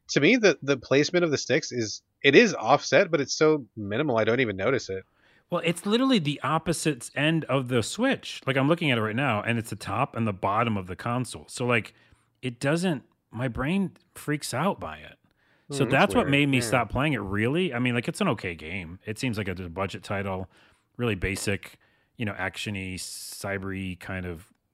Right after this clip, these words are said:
Speaker 2: game, and I think people should check it out if it's cheap or a demo. But I, I actually stopped playing it 'cause I was like, "I don't know if I can do this."
Speaker 1: Interesting. No, it doesn't, it doesn't bother me at all. Like, I mean, I, I could not tell you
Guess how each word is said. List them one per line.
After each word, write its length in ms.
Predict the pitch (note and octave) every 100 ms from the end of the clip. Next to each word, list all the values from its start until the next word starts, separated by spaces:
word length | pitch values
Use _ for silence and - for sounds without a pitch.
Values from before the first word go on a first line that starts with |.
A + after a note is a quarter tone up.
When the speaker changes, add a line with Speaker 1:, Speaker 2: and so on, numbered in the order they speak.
| _
Speaker 2:
game, 460 | - D3 C3 F#2 A2
and 100 | A2
I 100 | G2+
think 220 | G2+ A#2+
people 160 | G#2 A2
should 180 | - G2
check 180 | - F#2+
it 80 | F#2+
out 160 | G#2
if 80 | F2
it's 100 | E2+
cheap 300 | - - F#2+ -
or 60 |
a 60 | E2
demo. 400 | F#2 F#2+ D#2 F2 _ _ _ -
But 220 | A2+ A2
I, 160 | A#2+ -
I 140 | A#2 B2
actually 260 | B2 - A#2+
stopped 280 | - A2
playing 220 | - B2+ A2
it 60 |
'cause 140 | G#2 F#2+
I 60 |
was 80 | F2+
like, 220 | F#2+ F2 _ _ -
"I 80 | D3+
don't 100 | G#3
know 60 | G3
if 100 | E3
I 60 |
can 140 | C#3 B2+
do 220 | A3 C4
this." 400 | F3 G#2+ - - _ _ _ - - _ _ -
Speaker 1:
Interesting. 640 | E3+ - - - F#2 F2+
No, 180 | D#3+ G#3+
it 60 | G3
doesn't, 340 | B3 C4+ F3+
it 80 | E3+
doesn't 260 | B3 C4+
bother 240 | D3 C#3+ G3
me 120 | C3+
at 60 | A#2
all. 200 | B2+ A#2
Like, 160 | A2+ A#2
I 40 |
mean, 180 | C3+ C3+
I, 460 | C3+ D3+ D3 C#3+ - _ _ _ _ _ -
I 160 | D3+
could 280 | C#3+ - A#3
not 220 | B3 F#3+
tell 220 | - F3 F3+
you 720 | F3 E3+ E3 D#3+ D#3 D#3+